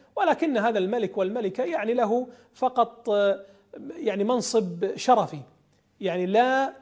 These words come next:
يتدخل في إدارة شؤون البلاد. ثم يكون هناك رئيس مجلس وزراء، هو الذي يعتبر الحاكم الفعلي لهذه المملكة أو لهذه الدولة. هذا النظام تقريبا فيما يظهر هو الذي كان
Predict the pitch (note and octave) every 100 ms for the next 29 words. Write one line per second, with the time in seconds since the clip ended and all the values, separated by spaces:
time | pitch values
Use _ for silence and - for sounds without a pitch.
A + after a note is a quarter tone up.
0 | _ _ G#3 F#3+ F#3 C4+ - A3+ G#3+ A3+
1 | G#3+ F#3+ A3 G#3+ G#3+ G#3 - A3+ G3 D#3+
2 | D3+ B2 - - _ _ _ _ _ E4
3 | B3+ A3 B3 B3 F#3 F#3 F3 G3+ B3+ G#3+
4 | G3+ G#3+ - F#3+ - E3+ C#3+ C#3 F#3+ -
5 | _ _ _ B3+ G#3+ F#3 F#3+ F#3+ G#3 G#3
6 | - F#3+ D3+ G3+ F#3+ F#3+ F3 - F#3 G3
7 | F#3+ G#3+ F3 D3 A3+ G3+ G#3 B3+ - _
8 | _ G3+ D#3+ F3+ E3+ E3+ F#3+ - D#3+ F3
9 | F3+ F3 G3+ G3 F3+ D3 D#3+ E3+ F#3+ D#3+
10 | C#3+ C3 B2 _ _ _ _ - _ D#4+
11 | E4 D4+ C#4+ D4 G#3+ A#3+ B3+ A3 G#3+ A#3+
12 | A3 G#3 G#3 A#3+ C#4+ B3 A3 G#3+ A3+ A3
13 | A#3